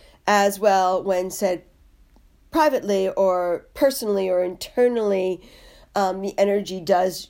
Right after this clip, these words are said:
gently shift. You might hear, um, if you ever go to a yoga class, <clears throat> teachers will sometimes, you know, give an, uh, an insight to chant Om, Amen, Hum,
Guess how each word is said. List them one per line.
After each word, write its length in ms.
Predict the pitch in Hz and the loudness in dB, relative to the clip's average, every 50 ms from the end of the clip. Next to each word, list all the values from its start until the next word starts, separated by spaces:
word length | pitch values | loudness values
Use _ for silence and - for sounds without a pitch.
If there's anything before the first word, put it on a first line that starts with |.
| - 170 | -18 -4
gently 520 | - 185 170 151 - - 180 175 175 170 - | -2 0 0 0 -2 -4 -4 -4 -4 -6 -8
shift. 440 | - - - 311 320 214 - - - | -8 -2 0 0 0 0 -4 -8 -8
You 80 | 185 | -6
might 240 | 185 180 180 185 185 | -4 -4 -4 -4 -6
hear, 560 | - - 180 190 180 175 170 170 170 - - - | -6 -8 -6 -4 -4 -2 -2 -2 -4 -6 -8 -8
um, 500 | - 156 151 123 - 50 - - - - - | -8 -6 -6 -6 -8 -10 -12 -16 -18 -14 -14
if 140 | - 196 - | -14 -8 -4
you 60 | 190 | -4
ever 120 | 185 170 185 | -4 -2 -2
go 140 | 165 185 170 | -4 -4 -6
to 140 | - - | -4 -6
a 40 | 175 | -4
yoga 280 | 175 196 196 202 202 208 | 0 2 2 2 2 -2
class, 540 | 208 - 214 190 180 175 170 - - - - - - - - | -6 -4 -2 -2 -2 -2 -4 -6 -10 -16 -20 -20 -12 -4 -2
<clears throat> 640 | 254 233 180 156 139 139 - - - - - - | 0 0 0 -2 -6 -10 -16 -20 -20 -20 -18 -12
teachers 460 | - - 233 208 - 208 190 185 160 175 | -8 -6 -4 -2 -2 -2 -2 -2 -4 -4
will 300 | 180 180 175 175 170 - | -2 -2 -2 -2 -2 -6
sometimes, 1200 | - - - - - - - - 202 175 180 170 - 202 175 175 175 170 170 165 170 170 165 - - - - - - - - - _ _ _ _ _ | -10 -14 -16 -18 -18 -10 -4 -4 -2 -2 -4 -6 -6 -4 -4 -2 -2 -2 -2 -2 -4 -6 -8 -10 -14 -20 -20 -20 -20 -20 -20 -20 _ _ _ _ _
you 120 | 220 208 | 0 2
know, 200 | 196 185 175 180 | 2 2 0 -2
give 220 | 180 - 214 208 208 | -2 0 0 2 2
an, 180 | 202 196 190 - - - | 0 -2 -2 -6 -4 -2
uh, 400 | 180 175 170 170 160 160 151 - - _ _ _ _ _ _ | 0 0 0 0 -2 -2 -6 -8 -12 _ _ _ _ _ _
an 140 | 202 202 202 | 0 2 2
insight 640 | 214 226 220 202 - - 190 185 180 180 - - | 2 2 0 -2 -2 0 0 0 0 -2 -6 -10
to 640 | - - 202 196 190 185 180 175 170 170 170 - - - _ _ | -10 -6 -4 -4 -2 -2 -2 -2 -2 -4 -6 -10 -14 -20 _ _
chant 600 | - - - - 208 190 185 185 180 - - - - _ _ _ _ _ _ _ _ _ _ _ _ _ _ - | -12 -6 0 2 2 2 2 -2 -6 -8 -14 -16 -20 _ _ _ _ _ _ _ _ _ _ _ _ _ _ 0
Om, 480 | 196 190 175 170 170 170 175 175 170 - - - | 2 2 4 2 0 0 -2 -4 -8 -8 -2 -2
Amen, 640 | 190 180 175 170 170 165 165 165 160 160 160 160 | 0 0 0 0 -2 -2 -2 0 0 -2 -2 -4
Hum, 640 | 160 - - - - 190 165 160 160 165 190 254 403 | -8 -10 -14 -6 -4 -2 0 0 -2 -2 -6 -8 -12